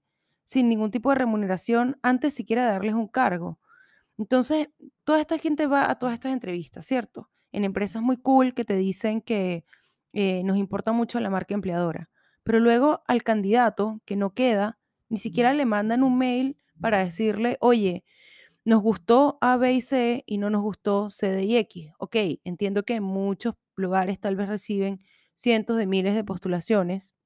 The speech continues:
ok. Eh, he visto que de repente hay sistemas como, como que te mandan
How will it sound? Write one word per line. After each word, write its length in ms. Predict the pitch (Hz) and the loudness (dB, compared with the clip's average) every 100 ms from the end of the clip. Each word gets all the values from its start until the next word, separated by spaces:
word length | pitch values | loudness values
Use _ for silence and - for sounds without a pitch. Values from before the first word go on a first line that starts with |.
| _ - | _ -10
ok. 200 | 190 208 196 180 - _ _ _ _ - | -2 2 2 0 -8 _ _ _ _ -2
Eh, 680 | 208 190 185 180 180 185 - | 0 0 0 -2 -4 -8 0
he 140 | 202 | 2
visto 420 | 196 226 196 226 220 | 4 2 0 -2 2
que 80 | 240 | 2
de 80 | |
repente 580 | 190 185 190 185 208 208 | 2 0 -2 -2 0 2
hay 140 | 208 202 | 2 0
sistemas 540 | 208 - 220 214 208 | -4 -2 0 0 -2
como, 500 | - 202 190 180 165 _ _ _ _ | -4 0 0 0 -4 _ _ _ _
como 220 | - 196 | -4 -2
que 100 | 190 | -2
te 120 | 185 | -2
mandan 920 | 190 185 180 190 202 214 214 190 175 | 0 2 2 2 0 0 -4 -4 -6